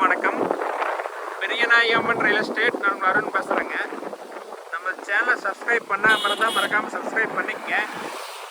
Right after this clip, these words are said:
பெல் ஐகானை கிளிக் பண்ணிக்கங்க. நான் டெய்லி அப்டேட் பண்ற வீடியோஸ் உங்களுக்கு அடுத்தடுத்து நோட்டிஃபிகேஷன் வருங்க. வாங்க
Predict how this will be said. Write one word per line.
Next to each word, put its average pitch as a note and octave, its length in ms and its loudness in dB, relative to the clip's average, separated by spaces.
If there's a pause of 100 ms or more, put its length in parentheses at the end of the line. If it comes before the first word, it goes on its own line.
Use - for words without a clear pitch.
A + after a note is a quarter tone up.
(200)
பெல் G#3 260 2
ஐகானை A#3 400 2
கிளிக் G3+ 240 0
பண்ணிக்கங்க. F#3+ 360 -2 (320)
நான் E3 220 2
டெய்லி G#3+ 300 0
அப்டேட் - 340 -2
பண்ற G3+ 200 0
வீடியோஸ் G3 280 0
உங்களுக்கு F3+ 220 -2
அடுத்தடுத்து - 400 -4
நோட்டிஃபிகேஷன் - 540 -8
வருங்க. D3+ 220 -8 (1500)
வாங்க G3 200 2